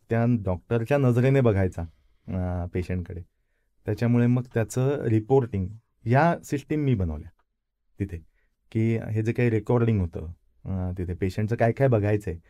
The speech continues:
कारण रोहितच्या क्लिनिकमध्ये जी सिस्टीम होती ती माधव सानेंची सिस्टीम होती.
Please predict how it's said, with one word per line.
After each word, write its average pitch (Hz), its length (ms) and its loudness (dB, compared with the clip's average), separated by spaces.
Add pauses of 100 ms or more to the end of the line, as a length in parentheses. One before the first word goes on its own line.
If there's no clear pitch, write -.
(320)
कारण 117 360 -2
रोहितच्या 113 480 -2
क्लिनिकमध्ये 135 520 -2
जी 139 120 -4
सिस्टीम 135 320 -6
होती 135 180 -2
ती 160 100 0
माधव 160 300 6
सानेंची 156 420 2
सिस्टीम - 300 -16
होती. 80 200 -20